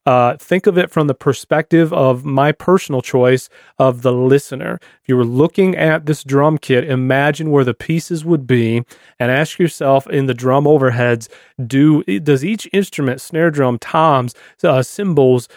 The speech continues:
ride, uh, hat, d-, does it sound like it's, it's occupying the stereo field of where it would be if it were being played directly in front of me and I was sitting about ten feet in front of this kit? Where would my ears perceive this,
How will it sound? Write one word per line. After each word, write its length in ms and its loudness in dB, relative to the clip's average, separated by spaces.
ride, 640 2
uh, 240 2
hat, 420 -2
d-, 160 0
does 240 -4
it 100 -8
sound 380 -2
like 220 2
it's, 300 -4
it's 220 -4
occupying 800 0
the 180 2
stereo 540 2
field 340 2
of 120 0
where 240 4
it 120 2
would 320 2
be 340 4
if 140 0
it 100 -2
were 120 0
being 280 0
played 320 2
directly 460 0
in 80 -2
front 240 0
of 60 -2
me 180 0
and 140 -2
I 80 0
was 160 2
sitting 280 -2
about 240 0
ten 200 -6
feet 280 -4
in 60 -8
front 220 0
of 60 0
this 120 -2
kit? 340 0
Where 300 4
would 160 0
my 220 0
ears 280 0
perceive 760 -4
this, 300 0